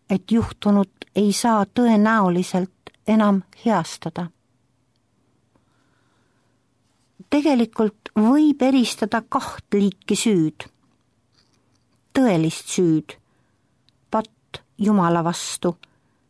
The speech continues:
ja pseudosüüd. Tegelikult pole tegu patuga. Kui oleme patustanud nagu Joosepi vennad ning Peetrus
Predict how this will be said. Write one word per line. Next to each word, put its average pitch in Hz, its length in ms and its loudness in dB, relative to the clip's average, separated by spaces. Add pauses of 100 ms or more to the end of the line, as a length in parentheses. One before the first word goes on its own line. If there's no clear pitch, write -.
(380)
ja 269 120 2
pseudosüüd. 165 1200 -2 (840)
Tegelikult 220 600 -2
pole 208 320 0
tegu 185 320 -2
patuga. 170 520 -6 (1600)
Kui 285 320 4
oleme 226 360 2
patustanud 208 880 -2 (180)
nagu 226 260 2
Joosepi 220 640 0
vennad 233 460 2 (500)
ning 214 220 0 (100)
Peetrus 226 680 -2